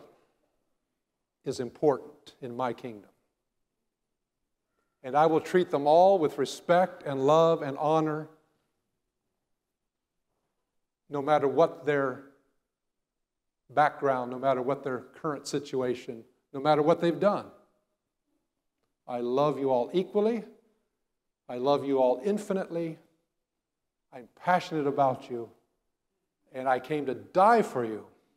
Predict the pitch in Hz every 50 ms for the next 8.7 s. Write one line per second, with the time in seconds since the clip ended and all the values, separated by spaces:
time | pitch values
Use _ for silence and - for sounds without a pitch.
0 | _ _ _ _ _ _ _ _ _ _ _ _ _ _ _ _ _ _ _ -
1 | 247 240 190 170 175 175 170 170 - 175 170 151 151 139 139 151 139 127 113 98
2 | 98 98 107 _ _ _ _ _ _ _ _ _ _ _ _ _ _ _ _ _
3 | _ _ _ _ _ _ _ _ _ _ _ _ _ _ _ _ _ - 135 131
4 | - - 190 226 220 214 190 190 180 165 160 202 214 190 - - 185 170 160 156
5 | 151 147 156 147 147 143 139 139 160 190 208 143 110 104 - - - - _ _
6 | _ - 143 139 131 139 175 202 196 - 180 165 160 160 151 143 180 185 170 -
7 | - - 175 170 165 165 175 175 175 170 185 - 180 196 143 107 - - 147 147
8 | 139 151 147 143 131 123 113 131 123 117 117 110 110